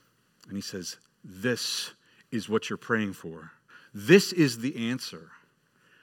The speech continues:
Because in Jesus Christ are all the treasures of our God. In him is every spiritual blessing in the heavenly realms.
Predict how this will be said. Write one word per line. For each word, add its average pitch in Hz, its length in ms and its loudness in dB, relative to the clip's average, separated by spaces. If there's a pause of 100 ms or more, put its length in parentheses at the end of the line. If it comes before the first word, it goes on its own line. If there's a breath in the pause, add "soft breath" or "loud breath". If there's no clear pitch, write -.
(180 soft breath)
Because - 360 2 (120)
in 185 320 2
Jesus 143 440 -2
Christ - 600 -12 (280 loud breath)
are 104 140 -10 (160)
all 190 220 6
the 156 120 0
treasures 101 800 -6 (1300 soft breath)
of 101 160 -8
our 92 140 0
God. 82 440 -8
In 175 220 6
him 156 460 4
is 123 320 -2 (100)
every 160 600 2 (180 loud breath)
spiritual 180 640 2
blessing 117 520 -2
in 107 140 -2
the 110 80 -4
heavenly 110 340 -4
realms. 87 560 -12